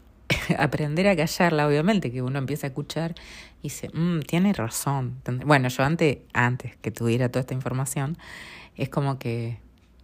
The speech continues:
decía, "Bueno, sí, tiene razón".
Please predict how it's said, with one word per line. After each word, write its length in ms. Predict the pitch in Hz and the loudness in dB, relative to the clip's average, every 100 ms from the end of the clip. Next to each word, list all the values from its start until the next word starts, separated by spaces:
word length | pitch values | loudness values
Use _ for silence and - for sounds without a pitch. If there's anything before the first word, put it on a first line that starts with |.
| - - - - _ _ - | -20 -20 -20 -20 _ _ -4
decía, 500 | 131 - 147 139 131 - | -2 0 0 0 -2 -2
"Bueno, 260 | 123 117 | -2 -2
sí, 320 | 120 127 120 127 - | -6 -6 -6 -8 -2
tiene 260 | 117 131 | 0 2
razón". 680 | 123 127 - 135 131 135 | 2 -2 -2 -2 0 -2